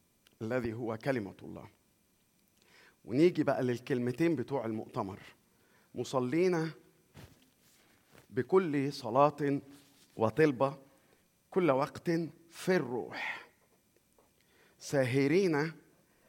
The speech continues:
لهذا بعينه بكل مواظبة لأجل جميع القديسين. فلو أنا عايز أفكر يا جماعة،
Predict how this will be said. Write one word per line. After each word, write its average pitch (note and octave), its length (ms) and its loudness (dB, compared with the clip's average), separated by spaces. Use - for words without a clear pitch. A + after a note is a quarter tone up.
لهذا C#3 840 0
بعينه A2+ 760 -2
بكل F#3 580 2
مواظبة C3+ 680 2
لأجل C3 720 0
جميع B2 560 0
القديسين. G#2+ 800 -10
فلو C3 340 0
أنا E3+ 320 0
عايز D#3 340 -2
أفكر C3+ 480 -6
يا G#2 100 -2
جماعة، G2+ 380 -8